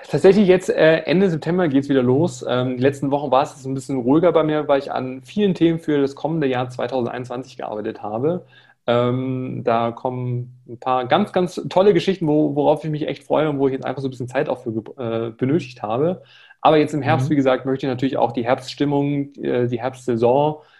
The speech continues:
Speaker 1: entsprechend nutzen, um wieder unterwegs zu sein. Also jetzt in den nächsten zwei Wochen geht's dann wieder los, wo ich, ähm, in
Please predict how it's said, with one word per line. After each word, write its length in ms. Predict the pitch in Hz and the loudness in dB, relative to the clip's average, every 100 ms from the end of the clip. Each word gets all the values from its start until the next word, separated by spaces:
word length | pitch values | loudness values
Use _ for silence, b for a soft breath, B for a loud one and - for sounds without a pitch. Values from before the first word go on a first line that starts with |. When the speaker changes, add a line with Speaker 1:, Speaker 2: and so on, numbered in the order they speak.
| B | B
Speaker 1:
entsprechend 440 | - 131 127 131 135 | -12 -8 -2 0 0
nutzen, 360 | 139 143 143 | -2 -2 -6
um 180 | 139 131 | -4 -2
wieder 180 | 123 123 | -2 -2
unterwegs 400 | 120 117 143 180 | -4 -4 -2 -4
zu 100 | 170 | -4
sein. 260 | 147 139 139 | -2 0 0
Also 460 | 123 123 123 123 - B B | -2 0 0 0 -4 B B
jetzt 180 | 120 117 | -10 -6
in 60 | 131 | -4
den 120 | 120 | -2
nächsten 400 | 120 - 127 123 | -4 -4 -4 -4
zwei 240 | 123 113 | 0 0
Wochen 260 | 117 123 117 | 0 -2 -2
geht's 180 | 123 127 | 0 -2
dann 140 | 120 | -2
wieder 120 | 113 | 2
los, 240 | 120 170 156 | 4 4 4
wo 120 | 139 | 0
ich, 200 | 135 - | 0 -2
ähm, 240 | 127 117 120 | -6 -6 -6
in 260 | 120 - | -8 -10